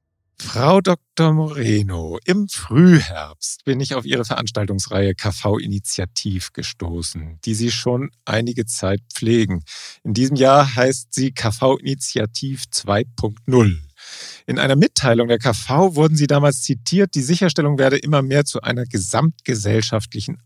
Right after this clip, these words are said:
Aufgabe. Zu Beginn einmal ganz blöd gefragt, rein rechtlich ist die Sicherstellung der ärztlichen Versorgung, der vertragsärztlichen Versorgung natürlich, die liegt vor allen Dingen erstmal bei der K V, oder?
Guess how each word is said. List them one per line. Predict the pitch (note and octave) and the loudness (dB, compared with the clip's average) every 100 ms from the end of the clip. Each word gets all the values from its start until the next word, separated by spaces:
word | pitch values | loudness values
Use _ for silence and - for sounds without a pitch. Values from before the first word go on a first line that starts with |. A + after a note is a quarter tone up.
| - | -2
Aufgabe. | F#2 - - E2 D#2+ D2 D2 _ - - - _ _ | -2 -2 -6 -6 -6 -10 -16 _ -20 -20 -20 _ _
Zu | - G#2+ | -4 0
Beginn | A2 C3 F3+ - | 4 6 6 4
einmal | A#2 G#2 | 0 0
ganz | G#2+ G#2 | 0 -2
blöd | - G#2+ A2+ | 2 2 2
gefragt, | G#2+ - F#2 A2 E3+ - - _ - | -4 -4 -2 0 0 -4 -20 _ 0
rein | A#2 A2 | 2 2
rechtlich | G#2 G2+ C#3+ - - G3+ B3+ - - _ _ _ - | 2 2 0 -4 -4 0 0 -2 -16 _ _ _ -6
ist | F3+ - | -4 0
die | F3+ | 0
Sicherstellung | D#3+ D3+ F#3 E3 F3 E3+ | 2 0 2 2 4 4
der | D3 | 4
ärztlichen | - C3 B2 A#2+ | 2 -2 -4 -2
Versorgung, | G#2+ F2+ G#2 B2 C3+ F3+ F3+ - - - - | -2 2 4 4 4 2 2 -8 -20 -20 -6
der | - | -4
vertragsärztlichen | - E2 - B2+ D#3 - G2 - G2+ F2 | -4 -4 2 2 2 -4 -8 -6 -6 -4
Versorgung | F2+ F#2+ G#2 | -2 0 0
natürlich, | G#2+ G#2+ C#3 D3 - _ _ _ - | 0 0 0 0 -2 _ _ _ -2
die | C3+ | 2
liegt | C#3 D#3 | 4 2
vor | - D3+ | 2 2
allen | - C3 | 2 0
Dingen | D3 F#3+ G3+ - | 2 2 2 -2
erstmal | A2+ A#2 F#3+ - | 0 2 2 2
bei | - F2 | -4 -2
der | G2 | 0
K | - | 0
V, | F3 G3 G#2 | 0 2 2
oder? | G2+ - | 0 0